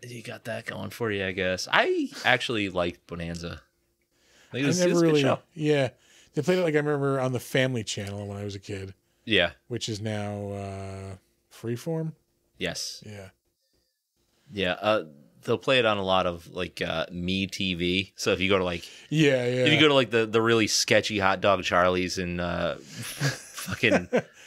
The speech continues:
Speaker 1: Cohoes, like, it's, that's on the T V there 'cause they won't pay for cha-, uh,
Speaker 2: Yeah,
Speaker 1: cable.
Speaker 2: or go to a relative's house who's over the age of sixty. It's,
Speaker 1: Yeah.
Speaker 2: it's on.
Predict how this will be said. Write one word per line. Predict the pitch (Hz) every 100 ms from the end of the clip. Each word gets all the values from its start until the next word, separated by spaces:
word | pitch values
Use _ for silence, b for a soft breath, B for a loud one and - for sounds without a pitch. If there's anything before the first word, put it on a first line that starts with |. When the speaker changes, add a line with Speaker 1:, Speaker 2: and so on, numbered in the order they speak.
| B -
Speaker 1:
Cohoes, | 135 98 101 107 107 101
like, | 104 95
it's, | 98 85
that's | 101 104 98
on | 104 95
the |
T | 85 104
V | 98 98
there | 95 95 98
'cause | 95 92
they |
won't | 95 98
pay | - 98
for | 92
cha-, | 90 101
uh, | 85 90 87
Speaker 2:
Yeah, | 87 - - 160
Speaker 1:
cable. | 104 165
Speaker 2:
or |
go | 147 170
to | 160
a |
relative's | 143 143 143 143 123
house | 147 139
who's | 143 139
over | 135 139
the | 139
age | 135 123
of | 117
sixty. | 147 131 - 147
It's, | 147
Speaker 1:
Yeah. | 120 107
Speaker 2:
it's | 208 -
on. | 120 107